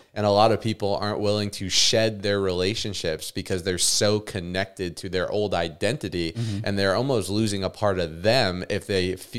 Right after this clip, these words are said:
Speaker 1: let go of, I don't wanna use the word toxic, but not congruent to where they wanna go, relationships or characteristics or habits. But the only way to grow, the only way to go to the next level, the only way to make more money and create more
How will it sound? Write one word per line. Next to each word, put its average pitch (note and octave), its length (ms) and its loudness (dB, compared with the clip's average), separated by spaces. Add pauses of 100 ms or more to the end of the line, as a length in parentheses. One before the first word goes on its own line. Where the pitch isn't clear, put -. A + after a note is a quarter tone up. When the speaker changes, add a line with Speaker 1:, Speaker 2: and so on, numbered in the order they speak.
Speaker 1:
let G#2+ 360 2
go G#2 280 2
of, F#2 200 -2 (300)
I E3+ 60 4
don't F#3 100 6
wanna F3 140 2
use D3 160 0
the C3 100 2
word G#2+ 240 0
toxic, G#2 600 0
but G2+ 140 -2
not G#2 300 -2
congruent G2 640 -2
to G#2 80 -6
where F#2+ 180 0
they F#2+ 140 2
wanna F#2 240 -2
go, F#2+ 440 2
relationships F#2 1040 -2
or F2 140 -6
characteristics F#2+ 880 -2
or F2 120 0
habits. G2+ 560 0 (300)
But A#2+ 120 4
the A2 160 0
only D3+ 300 2
way G2 180 2
to F2 80 0
grow, F2 260 -2
the F2+ 180 -2
only C3 260 0
way G#2 160 6
to F#2+ 100 2
go F#2 160 2
to F2 80 -2
the F2 60 -4
next F2 280 -6
level, F2 180 0
the F#2+ 120 0
only C3 200 0
way A2+ 120 4
to G2+ 80 2
make G2 220 -2
more F#2 160 -2
money F#2 280 0
and F2+ 160 -4
create G2 280 -2
more F#2 240 -4